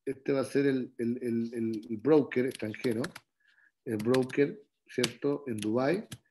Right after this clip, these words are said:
y lo que hace, ¿cierto? La chilena es vender en consignación libre. Entonces aquí tengo de los Incoterms, genera una venta, ¿cierto? En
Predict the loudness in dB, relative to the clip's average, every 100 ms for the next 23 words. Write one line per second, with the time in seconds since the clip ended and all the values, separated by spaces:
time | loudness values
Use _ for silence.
0 | -12 -12 -2 4 6 8 8 8 8 8
1 | 8 4 2 2 4 4 4 4 4 6
2 | 6 4 0 -8 _ _ -10 -10 0 2
3 | 4 2 6 8 8 4 -8 _ -16 _
4 | -20 -18 -20 -4 -2 2 0 2 0 0
5 | 0 0 0 -2 -8 -6 -4 -2 -2 -2
6 | -2 -2 -2 -2 -4 _ _ _ -20 -4
7 | 2 2 2 -2 -4 -2 -2 0 2 0
8 | -6 -18 -20 _ _ _ _ _ -18 -18
9 | -16 -18 -18 -20 -20 -20 _ _ _ _
10 | _ 0 4 6 6 4 2 0 2 2
11 | 2 2 0 0 2 -2 -14 _ -6 -6
12 | -10 -18 _ _ _ -4 -2 -2 -2 0
13 | 0 0 2 4